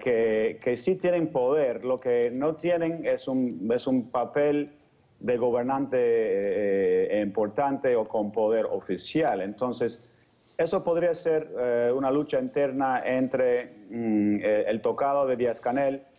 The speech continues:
y intereses familiares o, o, o empresariales de, de, de la familia Castro. Pero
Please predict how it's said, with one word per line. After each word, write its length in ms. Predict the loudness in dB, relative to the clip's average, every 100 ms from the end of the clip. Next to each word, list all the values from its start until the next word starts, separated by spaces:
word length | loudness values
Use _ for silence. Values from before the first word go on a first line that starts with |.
| _ _ _
y 320 | -2 0 2
intereses 800 | 0 0 0 0 0 -2 -4 -6
familiares 800 | -4 -2 0 0 2 0 -2 -8
o, 100 | -4
o, 500 | 0 2 2 2 0
o 220 | 0 -2
empresariales 840 | 0 -2 -2 0 2 2 0 -2 -2
de, 460 | 2 4 2 0 0
de, 460 | 0 2 0 -2
de 300 | -2 2 2
la 120 | 0
familia 520 | -2 -2 0 2 0 0
Castro. 520 | -2 -2 -4 -6 -2
Pero 300 | 0 0